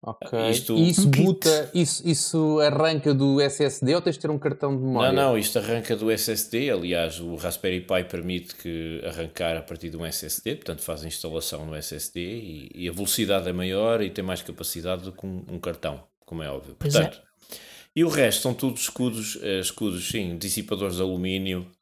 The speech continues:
Speaker 2: que é para isto poder trabalhar de forma passiva sem ser preciso estar ali com ventoinhas e tal e coisa. Pronto.
Speaker 3: Yeah.
Speaker 2: Muito lindo. A peça-chave
Speaker 1: Deixa-me só interromper-te.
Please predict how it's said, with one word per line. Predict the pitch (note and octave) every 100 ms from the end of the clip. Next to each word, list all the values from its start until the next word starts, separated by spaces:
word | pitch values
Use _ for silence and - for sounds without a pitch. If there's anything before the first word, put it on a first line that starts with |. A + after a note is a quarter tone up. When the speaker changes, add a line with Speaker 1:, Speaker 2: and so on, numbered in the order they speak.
| _ _ _ _ -
Speaker 2:
que |
é | G#2
para | F#2+
isto | F#2+ -
poder | F#2+ F#2+ -
trabalhar | F#2+ F2+ F2+ F2
de |
forma | - F2+ F2
passiva | - F2 F#2 E2 E2+
sem | -
ser | E2+ -
preciso | - - E2+ D#2
estar | - F2+
ali | D#2+ D#2 D#2+
com | -
ventoinhas | D#2 D#2 D2 E2 D2+ D2
e | C#2+
tal | - -
e |
coisa. | - - -
Pronto. | - -
Speaker 3:
Yeah. | G3 - - - _ -
Speaker 2:
Muito | D#3 D#3
lindo. | G#2+ E2+ D2 C2+ _ _ - - - _
A | A#2+
peça-chave | A2+ E3+ C3+ C3 A2+ F#2 D#2+ E2 G2+ - _ _ _ _ -
Speaker 1:
Deixa-me | F#3+ G#3 A3
só | - G3+
interromper-te. | F#3+ F3+ C#3 A#2 A2+